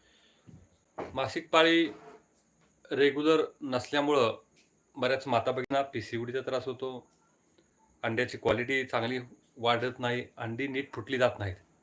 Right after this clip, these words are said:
तर अंड्याची क्वालिटी न वाढल्यामुळं, अंडी न फुटल्यामुळं वेगवेगळ्या समस्यांना बऱ्याच माता भगिनींना सामोरं जावं लागतं. तर याविषयी काय करता येईल का,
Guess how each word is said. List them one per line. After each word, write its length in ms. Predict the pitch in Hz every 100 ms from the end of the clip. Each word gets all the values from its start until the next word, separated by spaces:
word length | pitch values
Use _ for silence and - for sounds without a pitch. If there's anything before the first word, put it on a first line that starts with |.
| _ _ _ - _ _ _ _ _
तर 60 | 135
अंड्याची 420 | - 143 160 160
क्वालिटी 760 | 165 156 156 156 165 165 - - 139
न 20 |
वाढल्यामुळं, 680 | 170 156 123 120 113 110 -
अंडी 360 | 123 127 143 139 _ -
न 160 | 151 170
फुटल्यामुळं 520 | 123 127 117 110 98 - - 123
वेगवेगळ्या 420 | 135 135 135 139
समस्यांना 560 | 135 139 143 147 131 113
बऱ्याच 260 | 120 120
माता 220 | 123 110
भगिनींना 420 | 120 120 120 123 123
सामोरं 360 | 110 104 107
जावं 220 | 104 101
लागतं. 260 | 95 - - - _ _ _ _ _ _ _ _ - - - -
तर 40 |
याविषयी 920 | 160 180 214 208 - 202 202 196 - - _
काय 240 | 165 170 175
करता 360 | - 143 156
येईल 280 | 143 143 143 -
का, 200 | 107